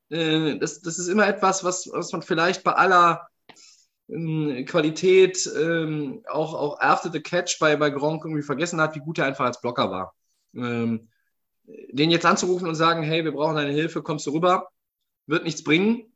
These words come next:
Also er wird's auch nicht machen zum jetzigen Zeitpunkt. Also das klingt jetzt schäbig, aber Gronk kommt nicht dahin, wenn er nicht weiß oder sicher ist, dass er eine Meisterschaft gewinnen kann. Und diese Buccaneers sind momentan, die sind nicht so aufgestellt,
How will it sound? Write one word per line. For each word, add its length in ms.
Also 140
er 20
wird's 140
auch 60
nicht 120
machen 640
zum 160
jetzigen 340
Zeitpunkt. 520
Also 280
das 200
klingt 240
jetzt 160
schäbig, 460
aber 380
Gronk 300
kommt 220
nicht 220
dahin, 400
wenn 180
er 60
nicht 300
weiß 400
oder 100
sicher 240
ist, 160
dass 140
er 80
eine 100
Meisterschaft 480
gewinnen 240
kann. 160
Und 340
diese 200
Buccaneers 480
sind 180
momentan, 520
die 120
sind 220
nicht 280
so 460
aufgestellt, 760